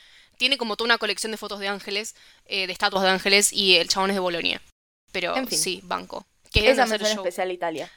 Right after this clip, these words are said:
Speaker 1: ¿Te imaginas cuando vayan a Bolonia, tipo, se sacan una foto en la estatua?
Speaker 2: ¡Ja, ja! No lo había pensado. Me voy a morir.
Speaker 1: Sí. Esa
Speaker 2: Otra
Speaker 1: otra foto
Speaker 2: nueva
Speaker 1: que no van a
Speaker 2: razón para
Speaker 1: compartir con nosotros
Speaker 2: esperar los
Speaker 1: como la
Speaker 2: shows
Speaker 1: del
Speaker 2: de
Speaker 1: show.
Speaker 2: Italia.
Speaker 1: Tipo, no, no, no la van a compartir, <laughs> tipo, se la van a dejar ellos para guardar en el living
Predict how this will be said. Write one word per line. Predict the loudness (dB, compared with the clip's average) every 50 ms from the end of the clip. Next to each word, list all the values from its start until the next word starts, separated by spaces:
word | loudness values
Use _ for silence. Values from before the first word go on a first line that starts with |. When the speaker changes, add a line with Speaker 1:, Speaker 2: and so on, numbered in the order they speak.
| _ _ -8
Speaker 1:
¿Te | -6
imaginas | -2 -2 -2 -2 0 2 4 6 6 6 4 -2 -2
cuando | -2 -2 0 4
vayan | 2 2 2 2 -2
a | -2 -2
Bolonia, | -2 -2 -2 -2 -2 -2 -4
tipo, | -4 -6 -10 -6
se | -4
sacan | -4 -2
una | -2 -4
foto | -6 -6 -8 -8
en |
la | -8 -8
estatua? | -8 -10 -8 -6 -8 -8 -10 _ _ -10
Speaker 2:
¡Ja, | 0 8 8 10
ja! | 10 12 12 12 12 12 12 12 12 12 10 8
No | 6 10
lo | 10 10
había | 10 12 10 8 8
pensado. | 8 2 6 10 10 12 12 12 12 12 12 10
Me | 6 2 2
voy | 4 4 4
a | 2
morir. | 2 4 4 4 4 2 4 4 4 4 4 2 0 -2 -8 _ _ _ _ _ -12 -12 -10
Speaker 1:
Sí. | -8 -8 -8 -8 -10 -10 -12 -18 -20 _ _ _ _ _ _ _ _ 0
Esa | 4 4 6
Speaker 2:
Otra | 6 6 4
Speaker 1:
otra |
foto | 6 6
Speaker 2:
nueva | 6 6 6
Speaker 1:
que | 6
no | 4 4
van | 2 2 4
a |
Speaker 2:
razón | 4
para | 6 6 8
Speaker 1:
compartir | 8 6 6 4 0
con | -6 -8
nosotros | -6 -6 -2 0
Speaker 2:
esperar | 4 4 4 4
los | 4 -2
Speaker 1:
como | -4 -4
la | -6
Speaker 2:
shows | -6 -6
Speaker 1:
del | -6
Speaker 2:
de | -8
Speaker 1:
show. | -8 -8 -10 -10
Speaker 2:
Italia. | -16 _ _ _ _ _ _ _ _ _ _ _
Speaker 1:
Tipo, | -14 -10 -8 -6
no, | -6 -6
no, | -6 -4 -4 -6
no | -4 0 0 0
la | 0 0 0 2
van | 2 2
a | 2 2
compartir, | 0 2 2 2 4 4 2 2
<laughs> |
tipo, | 2 2 4 4 4
se | 4 4
la | 2
van | 2 2
a | 2
dejar | 2 2 2
ellos | 0 0 -2 -2
para | -2 -2 -2
guardar | -2 -2 -2 -2
en | 0 0
el | -2 -2 -2
living | -2 0 0 -2 -2 -4 -6